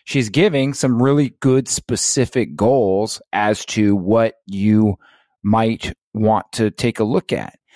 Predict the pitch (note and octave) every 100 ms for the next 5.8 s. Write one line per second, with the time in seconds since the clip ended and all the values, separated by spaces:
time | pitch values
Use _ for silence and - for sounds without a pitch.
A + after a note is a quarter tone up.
0 | _ _ _ C3 C3 - F3 C3 E3+ A#3
1 | - G#2+ G#2+ B2+ E3 E2+ - - _ _
2 | _ - F#2+ A#2 B2+ - - _ - A2
3 | - C3 D#3 E3 D3+ C#3 C#3 B2+ A#2+ A#2
4 | A#2 G#2 D2 F#2+ A#2 E2 - - A#2+ C3+
5 | G2+ F2 E2+ F#2 G#2 G#2 G2+